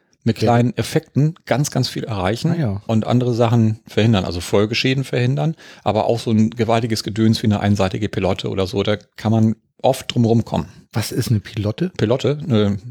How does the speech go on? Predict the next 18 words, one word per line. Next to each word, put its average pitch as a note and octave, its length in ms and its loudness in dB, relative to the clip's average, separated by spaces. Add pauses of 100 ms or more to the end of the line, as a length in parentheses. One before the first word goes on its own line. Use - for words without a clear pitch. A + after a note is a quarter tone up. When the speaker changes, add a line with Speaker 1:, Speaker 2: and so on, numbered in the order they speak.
Speaker 1:
so - 120 -6
eine F#2+ 280 2 (560)
Thorax-Pilotte, A2 720 0
die G#2 100 -4
dann G2+ 460 2
Rumpf B2+ 480 2
einseitig G#2 480 0
abstützt. - 540 -8 (280)
Also G2 220 0
so F#2+ 160 0
ein F#2 220 2
Speaker 2:
Ach - 60 -2
so, - 100 -4
das A#2+ 180 0
ist B2+ 100 -4
ein A#2 240 2
Hilfsmittel, A#2 800 2
was - 280 -4